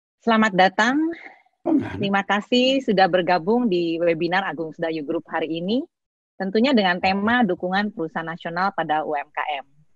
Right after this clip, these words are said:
Speaker 1: Nah, eh, kita bertanya-tanya nih, kenapa sih perusahaan-perusahaan nasional perlu mendukung keberadaan U M K M, kemudian khususnya,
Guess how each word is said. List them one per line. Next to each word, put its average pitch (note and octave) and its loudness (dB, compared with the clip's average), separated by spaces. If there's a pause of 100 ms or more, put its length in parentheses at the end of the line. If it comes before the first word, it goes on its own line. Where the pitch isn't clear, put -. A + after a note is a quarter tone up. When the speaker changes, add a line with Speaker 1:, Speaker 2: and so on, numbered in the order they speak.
(1080)
Speaker 1:
Nah, D3 -10
eh, F3+ -6 (400)
kita G3+ 0
bertanya-tanya F#3 -2
nih, E3+ -10
kenapa F3 -2
sih C#4+ -6
perusahaan-perusahaan E3+ -4
nasional F3+ -2
perlu E3+ -4
mendukung E3 -8
keberadaan D3+ -4
U - -4
M D#3 -10
K D3+ -6 (320)
M, G#3 -18 (560)
kemudian F#3+ -2
khususnya, C4 -2